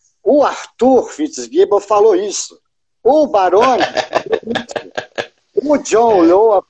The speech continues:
Speaker 1: falou isso." Então, não é mais eu falando, não é mais o Savala falou isso, o Savala.
Speaker 2: Sim.
Speaker 1: Então, a ideia é mais ou menos essa. Então, se um dia virar livro,
Speaker 2: Sim.
Speaker 1: eu tô contando as minhas histórias e contando a história da indústria, a história de, de música,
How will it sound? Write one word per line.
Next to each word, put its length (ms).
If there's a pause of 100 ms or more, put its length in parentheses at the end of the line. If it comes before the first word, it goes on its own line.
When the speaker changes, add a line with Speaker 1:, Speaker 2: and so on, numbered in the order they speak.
(120)
Speaker 1:
falou 180
isso." 440
Então, 240
não 160
é 120
mais 400
eu 220
falando, 560
não 140
é 120
mais 240
o 60
Savala 540
falou 320
isso, 180
o 40
Savala. 380
Speaker 2:
Sim. 60 (320)
Speaker 1:
Então, 220
a 100
ideia 260
é 40
mais 220
ou 80
menos 280
essa. 260
Então, 220
se 220
um 80
dia 260
virar 300
livro, 500
Speaker 2:
Sim. 380
Speaker 1:
eu 80
tô 160
contando 440
as 120
minhas 260
histórias 520
e 40
contando 400
a 40
história 400
da 80
indústria, 580
a 80
história 460
de, 240
de 100
música, 640